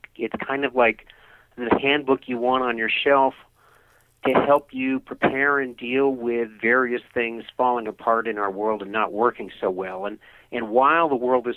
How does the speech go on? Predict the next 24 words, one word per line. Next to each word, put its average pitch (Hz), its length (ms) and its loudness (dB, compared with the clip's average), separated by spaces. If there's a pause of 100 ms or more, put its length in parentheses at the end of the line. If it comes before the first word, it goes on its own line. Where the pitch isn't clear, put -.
still 196 220 6
working 117 640 -2
reasonably 131 560 -4
well, 110 480 2
it 123 180 -6
shows 123 340 0
you 117 100 -4
how 120 180 2
to 113 80 0
live 113 380 0
healthy 117 500 -2
and 104 140 -8
green 117 340 -4
and 101 80 -8
more 110 200 -4
sustainably, 95 1000 -8
you - 140 -14
know, 95 120 -10
during, 101 340 -8 (420)
during 110 200 -4
this 104 160 -6
period 101 320 -4
of 92 80 -12
time. 98 340 -14